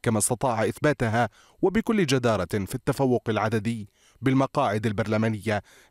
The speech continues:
عندما استحوذت كتلته على ثلاثة وسبعين مقعدًا في البرلمان آنذاك. المنافسة القوية تتضح كذلك في قدرة تأثيره على الجيل الصاعد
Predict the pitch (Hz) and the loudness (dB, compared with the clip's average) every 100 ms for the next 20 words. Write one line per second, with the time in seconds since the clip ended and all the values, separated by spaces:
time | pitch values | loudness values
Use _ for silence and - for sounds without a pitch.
0 | - 117 123 127 - - 147 131 107 - | -2 0 2 2 2 0 0 0 -2 -4
1 | 127 - 127 110 104 101 95 107 131 120 | -4 0 -2 0 -2 0 0 -2 -2 -2
2 | 117 110 107 101 101 104 110 104 101 87 | -2 -4 -2 -2 -2 -2 -2 -2 -4 -4
3 | 92 92 90 98 92 98 98 92 87 98 | -4 -4 -6 -6 -4 -4 -4 -4 -6 -8
4 | 92 82 - - - - _ _ _ _ | -8 -8 -12 -16 -18 -20 _ _ _ _
5 | _ 143 147 123 - 143 139 - - 110 | _ 0 2 2 2 0 -2 -4 -2 0
6 | 135 120 113 - - - 170 - 208 151 | 2 0 0 -6 -20 -6 -6 0 0 0
7 | - 123 123 113 90 - - 139 156 139 | 0 0 2 0 0 -6 -4 -2 0 0
8 | 131 131 110 - 170 131 90 82 98 104 | -2 -2 -4 -2 0 0 -2 -6 -4 -4
9 | 107 127 113 104 - 117 87 87 | 0 0 0 0 0 0 -2 -6